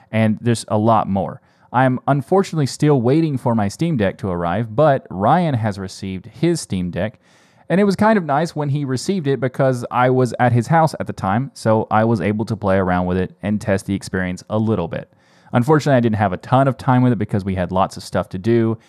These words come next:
and it arrived towards the end of my trip, but I am happy to say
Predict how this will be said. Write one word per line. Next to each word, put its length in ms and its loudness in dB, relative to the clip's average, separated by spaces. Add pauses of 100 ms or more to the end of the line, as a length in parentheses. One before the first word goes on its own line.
(160)
and 100 -4
it 100 -2
arrived 360 0
towards 240 -2
the 120 -8
end 160 -2
of 120 -6
my 160 -4
trip, 320 0 (320)
but 440 2
I 120 2 (100)
am 220 0
happy 340 2
to 80 -2
say 460 -4